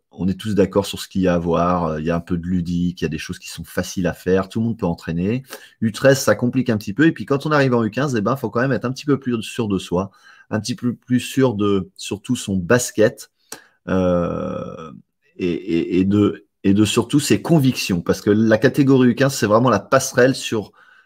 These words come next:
le jeu, on va dire, de, de semi-adulte, U dix-sept ou d'adulte. Et si vous loupez cette passerelle-là,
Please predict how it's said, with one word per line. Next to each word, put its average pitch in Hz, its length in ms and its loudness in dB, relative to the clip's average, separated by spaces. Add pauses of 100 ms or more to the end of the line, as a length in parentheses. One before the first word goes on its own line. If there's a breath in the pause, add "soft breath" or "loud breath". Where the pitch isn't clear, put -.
(160 soft breath)
le 98 920 0
jeu, 123 400 4
on 98 100 -2
va 104 100 2
dire, 107 180 -2
de, 95 280 -2
de 90 240 -6
semi-adulte, 120 800 2
U 101 40 -6
dix-sept 110 460 -2
ou 101 60 -6
d'adulte. 117 520 0 (280 soft breath)
Et 95 80 -6
si - 160 -8
vous 127 120 2
loupez 135 240 0
cette 131 220 -2
passerelle-là, 117 720 -2